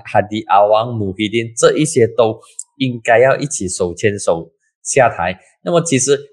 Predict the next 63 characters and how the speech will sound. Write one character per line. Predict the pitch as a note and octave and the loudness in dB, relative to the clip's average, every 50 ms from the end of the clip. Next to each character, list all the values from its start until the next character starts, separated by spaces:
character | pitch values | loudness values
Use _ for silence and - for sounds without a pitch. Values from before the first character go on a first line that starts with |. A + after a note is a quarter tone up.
| _ | _
你 | A2 A#2+ A#2+ | -6 -6 -4
怎 | A#2 - G#2 E2 | -2 -4 -4 -4
么 | E2+ F#2 G2+ - | -4 -8 -10 -10
看 | - - C#3 C3 | -4 -4 -4 -4
呢？ | A#2+ A2+ | -4 -6
就 | A#2+ C3+ | -6 -4
是 | C3+ - A#2+ G2 A#2 | -2 -2 -2 -2 -2
我 | A2 G#2 F#2+ F2+ | -2 -2 -2 -2
们 | G2+ A2+ | -4 -6
的 | C3 B2 - - | -8 -10 -8 -4
政 | - E3+ D3+ C3+ - | -4 -4 -4 -4 -8
坛 | - G2 G#2+ G#2+ - | -10 -12 -12 -8 -4
太 | - G#3+ G#3 D#3 D#3 | -2 0 0 -2 -2
多 | - C3 A#2 A#2 | -2 -2 -2 0
老 | A2 F2+ F2 F2 | 2 0 0 -2
人 | F2+ F2+ F#2 | -6 -12 -6
了， | A2 A2 E2+ D#2+ - _ _ _ _ _ _ _ _ _ _ _ _ _ - | -2 -2 -2 -2 -4 _ _ _ _ _ _ _ _ _ _ _ _ _ -10
呃， | - A2 - | -10 -6 -4
不 | D#3+ | -4
只 | E3+ - G2+ F#2 | -2 0 0 0
是 | - B2+ B2+ | 2 0 0
安 | - - G#2 G#2 | 0 0 -4 -2
华 | G2 F2 | -2 -2
一 | G2 - | -2 -2
个 | - A2+ | 0 0
人 | G2+ F#2+ G#2 | 0 2 0
啊， | G#2 | 0
还 | - G2 | 0 0
包 | F#2 - A2+ A2+ A#2 | 0 0 0 -2 0
括 | - D3 C3 | 0 0 0
其 | - - B2 | 0 -4 -2
他， | G2+ A#2 | 0 0
其 | A#2 A#2 B2+ | 0 0 -4
实 | B2+ | -4
跟 | B2+ C#3+ C3+ A#2+ | -2 -2 0 0
安 | B2 | -2
华 | B2+ A#2+ A2+ | -2 -4 -6
同 | - - G2+ G#2 | -6 -8 -12 -12
岁 | G#2 - C3+ | -6 -4 0
的 | C3 A#2+ A2 | 2 2 2
是 | - B2+ C3 | 2 -2 0
哈 | A#2+ G#2 | 0 0
迪 | G2+ A2 G#2+ | -2 0 0
阿 | - G#2 G#2+ | 2 4 6
旺、 | A2+ B2+ C3+ C3 C3 - - _ _ _ | 6 4 2 2 -6 -16 -20 _ _ _
穆 | G2+ G2+ G2 | -10 -8 0
希 | A2 A2+ A2+ | 0 0 2
丁， | B2 C3 C3 C3+ C3 _ _ _ _ _ | 2 0 -2 -2 -8 _ _ _ _ _
当 | - A2 G#2 | -2 0 0
然 | G#2 G#2 G#2 | 0 -4 -6
还 | - - G2 | -2 0 2
有 | G#2+ G2+ E2+ | 2 2 0
最 | - C3 C3+ B2 | 0 -2 -2 0
老 | A2 F2 E2 E2 | 0 -2 -2 -2
的 | F#2+ G2 F#2 - - _ _ E2 | -2 -4 -4 -4 -8 _ _ -6
老 | D#2+ E2 | -6 -2
马。 | F#2+ F#2+ D#2+ - _ _ _ _ _ _ _ _ - | -2 -2 -4 -4 _ _ _ _ _ _ _ _ -12
是 | - F#3 | -6 -4
不 | F#3 F3+ | -2 -2
是 | F#3 F#3+ | 0 0
说 | E3 D#3+ C3 B2+ - | 2 4 2 2 2
这 | - E3+ | -2 -4
些 | D#3 - C3+ B2+ B2 | -2 0 0 0 0